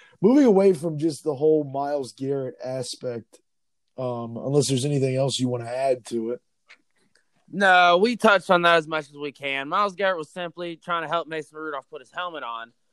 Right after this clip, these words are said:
Speaker 2: Um,
Speaker 1: Yeah.
Speaker 2: what, uh, what I kinda wanna talk about next is Mason Rudolph and the fact
Speaker 1: <laughs>
Speaker 2: that for a starting quarterback,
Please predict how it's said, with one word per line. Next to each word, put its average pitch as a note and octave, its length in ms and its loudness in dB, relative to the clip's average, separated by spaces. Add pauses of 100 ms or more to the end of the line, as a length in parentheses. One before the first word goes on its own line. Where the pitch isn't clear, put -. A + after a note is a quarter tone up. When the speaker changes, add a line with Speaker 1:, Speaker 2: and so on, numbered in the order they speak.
(320)
Speaker 2:
Um, D3 480 -6 (140)
Speaker 1:
Yeah. D3 140 4
Speaker 2:
what, A3 300 -4
uh, E3+ 320 -2 (400)
what G3 280 -4
I G#3+ 180 -2
kinda B3+ 280 -6
wanna E3+ 200 -10
talk D#3+ 220 -8
about C#3 220 -14
next F3+ 340 -12
is C#3 120 -20
Mason G3+ 600 -12
Rudolph C#3 580 -12 (200)
and D#3 280 -10
the C#3+ 60 -20
fact F3 440 -4
Speaker 1:
<laughs> - 0 -
Speaker 2:
that D3 340 -8 (520)
for G#3 180 -6
a D#3+ 40 -6
starting F#3+ 520 -8
quarterback, G3 680 -6